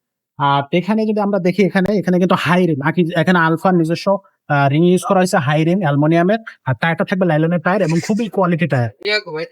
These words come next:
এক কথায় চমৎকার থাকবে এই, আহ, সাইকেলের প্রত্যেকটা পার্টস। এখানে দেখেন, এই যে লেখা আছে আ-, আকিজ এবং এখানে কিন্তু আপনার, আহ, হচ্ছে আরো হয়েছে। চাইলে এটা কিন্তু আপনি চা-, যদি নষ্ট হয়ে যায় ভবিষ্যতে, তাহলে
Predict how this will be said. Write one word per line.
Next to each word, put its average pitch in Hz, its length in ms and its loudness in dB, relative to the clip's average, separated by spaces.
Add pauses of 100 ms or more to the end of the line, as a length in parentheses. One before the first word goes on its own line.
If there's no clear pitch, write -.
(280)
এক 156 100 -2
কথায় 190 180 0
চমৎকার 214 400 -4
থাকবে 170 320 0
এই, 165 160 -2
আহ, - 440 -6
সাইকেলের 160 440 2
প্রত্যেকটা 185 360 -2
পার্টস। - 360 -2 (180)
এখানে 165 240 -2
দেখেন, 165 180 0
এই 156 60 0
যে 156 100 2
লেখা 151 180 0
আছে 156 160 -4
আ-, 151 240 0
আকিজ 165 460 -4
এবং 147 220 -2
এখানে 151 240 -2
কিন্তু 156 200 -2
আপনার, - 240 -4 (420)
আহ, 131 340 2
হচ্ছে 135 160 -2
আরো 143 120 0
হয়েছে। 127 180 -2
চাইলে 143 220 0
এটা 139 160 0
কিন্তু 143 160 -2
আপনি 165 160 -6
চা-, 143 460 -2
যদি 143 140 4
নষ্ট 147 260 0
হয়ে 165 100 2
যায় 160 120 0
ভবিষ্যতে, 156 360 -4
তাহলে 147 200 0